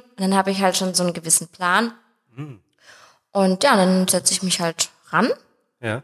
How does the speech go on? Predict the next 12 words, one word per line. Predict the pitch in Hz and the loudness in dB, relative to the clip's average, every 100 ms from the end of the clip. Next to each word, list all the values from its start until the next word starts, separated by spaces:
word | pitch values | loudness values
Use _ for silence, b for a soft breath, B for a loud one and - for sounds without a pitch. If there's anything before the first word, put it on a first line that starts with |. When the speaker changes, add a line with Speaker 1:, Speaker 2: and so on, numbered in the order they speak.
| _ | _
Speaker 1:
und | 196 196 | -4 0
arbeite | - 196 208 208 | 0 2 0 0
halt | 208 202 - | 0 0 0
alles | 202 214 - - | -2 0 2 2
nach | 202 202 | 0 -2
und | 190 | -4
nach | 185 185 - | -10 -12 -10
eben | 175 170 | -8 -4
ab. | - 247 - _ _ _ _ _ _ | -2 -2 -4 _ _ _ _ _ _
Und | 190 190 190 190 190 - - - _ _ _ - | -2 0 0 -2 -2 -4 -8 -12 _ _ _ -4
ja. | |
Speaker 2:
Ist, | 202 - | 0 0